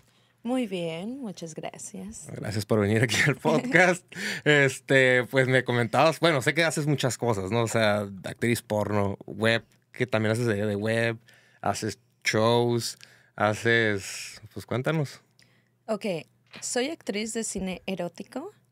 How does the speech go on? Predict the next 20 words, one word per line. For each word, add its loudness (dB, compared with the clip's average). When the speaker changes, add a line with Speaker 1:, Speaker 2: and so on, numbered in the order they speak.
Speaker 1:
y -6
Speaker 2:
Ujú. -6
Speaker 1:
también -4
soy -8
modelo -6
webcam. -10
Speaker 2:
Ok. -12
Speaker 1:
Y -6
también -6
salgo -8
en -6
videos -4
de -8
música -8
de -10
rap. -8
Yo -8
salgo -6
como -8
chola. -8